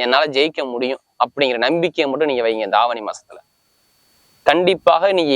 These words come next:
எழுந்து நின்னு யாருக்கு முன்னாடி நீங்க தலை குனிஞ்சு நின்னீங்களோ அவங்களுக்கு முன்னாடி வாழ்ந்து காட்டக்கூடிய மாதம் தான் இந்த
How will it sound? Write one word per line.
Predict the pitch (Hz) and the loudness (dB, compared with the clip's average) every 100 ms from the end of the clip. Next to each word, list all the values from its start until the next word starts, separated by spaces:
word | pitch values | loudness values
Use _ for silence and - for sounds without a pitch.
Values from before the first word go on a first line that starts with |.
| 131 | 2
எழுந்து | 147 180 170 156 | 2 2 0 0
நின்னு | 151 175 143 | 0 0 2
யாருக்கு | 131 143 175 - 160 139 | 2 2 -2 -6 -8 -6
முன்னாடி | 139 143 151 160 135 | -4 0 2 0 -2
நீங்க | 120 113 | -4 -2
தலை | 123 139 131 | 0 0 -2
குனிஞ்சு | 131 123 123 | -8 -6 -4
நின்னீங்களோ | 123 135 151 | -2 2 2
அவங்களுக்கு | 131 117 123 | 0 -6 -2
முன்னாடி | 143 139 117 | 0 2 2
வாழ்ந்து | 135 147 135 | 0 -4 -4
காட்டக்கூடிய | 127 117 - 120 107 107 | -4 -4 -14 -12 -8 -4
மாதம் | 113 107 131 | -4 0 0
தான் | 165 | 0
இந்த | 123 | 0